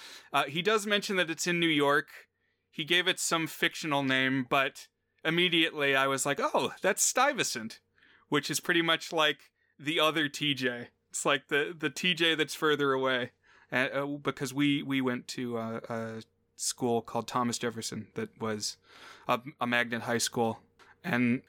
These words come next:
whenever there were, like, charts in magazines of what are the top high schools, uh, T J would be on there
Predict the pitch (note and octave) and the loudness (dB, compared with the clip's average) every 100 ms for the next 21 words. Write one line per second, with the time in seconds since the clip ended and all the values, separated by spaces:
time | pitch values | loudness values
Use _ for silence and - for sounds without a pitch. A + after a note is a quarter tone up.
0 | _ _ E3 F3+ F#3+ F3+ E3+ E3 D3+ C#3 | _ _ 0 4 4 4 4 4 2 0
1 | - - C#3+ C3+ - - - C3+ C3 C3 | 0 2 2 2 -2 -4 0 0 4 2
2 | C#3 B2 C3 A#2+ A#2+ B2 A#2 - D#3 E3+ | 0 -2 -4 -2 0 0 0 0 2 2
3 | C#3 - D3 - E3 F#3+ - A#2+ G#2 - | 0 0 0 2 2 0 -2 -6 -6 -10
4 | - - - - - A#2+ - F3 E3+ E3+ | -12 -18 -18 -6 -2 -2 0 0 4 4
5 | E3 D3+ D#3+ D#3+ D#3+ D#3 D3+ D3+ | 4 4 4 4 2 2 2 2